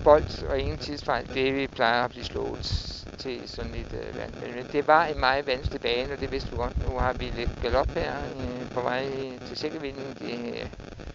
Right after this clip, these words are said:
er vi ikke så begejstrede for. Men, øh, hun blev ved med at ligge på førstepladsen.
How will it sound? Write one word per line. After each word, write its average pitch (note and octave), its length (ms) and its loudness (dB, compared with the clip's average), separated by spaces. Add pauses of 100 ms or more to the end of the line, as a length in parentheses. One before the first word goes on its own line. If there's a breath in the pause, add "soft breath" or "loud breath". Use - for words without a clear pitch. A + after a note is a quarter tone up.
(360)
er - 60 -8
vi B2 80 -8
ikke B2 160 -6
så D3 100 0
begejstrede C#3 440 -2
for. C#3 200 -6 (2750)
Men, D3 260 4
øh, C3+ 720 10
hun E3 100 0
blev G#3+ 140 10
ved G#3 100 10
med B3 80 10
at A3+ 60 10
ligge G3+ 160 4
på G3+ 60 -10
førstepladsen. F3+ 720 6